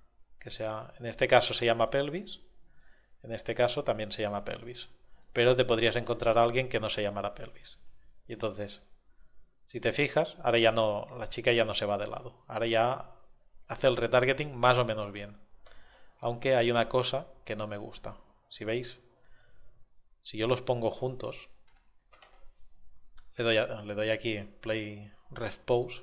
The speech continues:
para ver la, la pose de referencia. Y si os fijáis, las piernas de la chica quedan más cer-, quedan más cerrados que las del muñeco.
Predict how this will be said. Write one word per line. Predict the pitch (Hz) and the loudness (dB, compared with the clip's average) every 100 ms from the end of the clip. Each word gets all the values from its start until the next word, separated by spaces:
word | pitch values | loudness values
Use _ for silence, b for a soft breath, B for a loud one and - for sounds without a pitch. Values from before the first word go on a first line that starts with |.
| - | -2
para | 110 107 | 2 4
ver | 110 | 4
la, | 113 110 | 8 6
la | 110 107 | 6 0
pose | 113 117 | 0 2
de | 110 | 2
referencia. | 107 - 104 104 - 120 - - b b b b b b b - | 0 -4 -6 -8 -10 -12 -14 -16 b b b b b b b -10
Y | |
si | - | -6
os | 113 | -4
fijáis, | 123 - 135 123 | 0 4 6 6
las | 117 | 0
piernas | 127 123 123 110 | 2 2 2 4
de | |
la | 120 110 | 4 4
chica | 127 120 135 - - | 2 -2 -4 -8 -10
quedan | - 117 | -2 0
más | 120 117 - | 2 -2 -4
cer-, | 110 104 - - - | -6 -6 -16 -20 -8
quedan | 120 120 123 | -2 -2 -2
más | 123 123 - | -2 -2 -4
cerrados | 110 113 131 - | 0 2 2 0
que | 107 | -4
las | 101 98 | -4 -6
del | 104 | -8
muñeco. | 104 107 104 101 - | -8 -8 -10 -10 -16